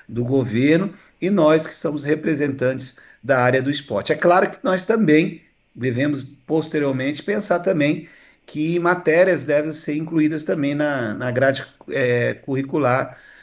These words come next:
né, do ensino médio, fundamental. Acho que isso também deve ser feita já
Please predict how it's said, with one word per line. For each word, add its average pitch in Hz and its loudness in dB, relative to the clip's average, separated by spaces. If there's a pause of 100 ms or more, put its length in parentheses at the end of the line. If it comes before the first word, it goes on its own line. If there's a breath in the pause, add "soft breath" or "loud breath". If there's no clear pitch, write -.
né, 120 -2
do 117 -4
ensino 127 -4
médio, 117 0
fundamental. 117 -2
Acho 120 -2
que - -8
isso 131 -8
também 123 -2
deve 123 -2
ser 127 -4 (240 loud breath)
feita 123 0
já 120 0